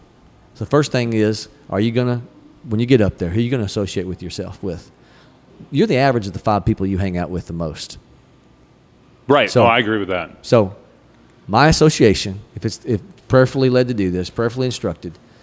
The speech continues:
Speaker 1: if I get up there, I'll get in the Freedom Caucus and I'll block up with the forty votes in the House that I hope with this, I hope this wave that's coming increases that double. And I hope that there's enough votes 'cause leadership doesn't care about you.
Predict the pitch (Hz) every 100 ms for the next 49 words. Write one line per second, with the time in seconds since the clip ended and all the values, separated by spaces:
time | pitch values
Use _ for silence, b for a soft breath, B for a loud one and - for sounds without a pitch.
0 | b - 120 143 117 101 - 87 85 -
1 | 101 120 117 107 101 - 117 127 123 131
2 | 139 196 - - b b 104 107 107 107
3 | 117 - 127 107 - - 127 123 110 120
4 | 127 107 101 127 147 104 107 117 135 -
5 | 107 98 - 104 110 117 104 101 107 120
6 | 101 - 117 135 156 B B - 101 -
7 | 123 107 101 104 113 110 110 110 - _
8 | _ _ b b b 110 110 113 120 123
9 | 113 117 104 110 120 - 113 127 - -
10 | 123 208 113 - 98 95 90 - 107 113
11 | 120 - 156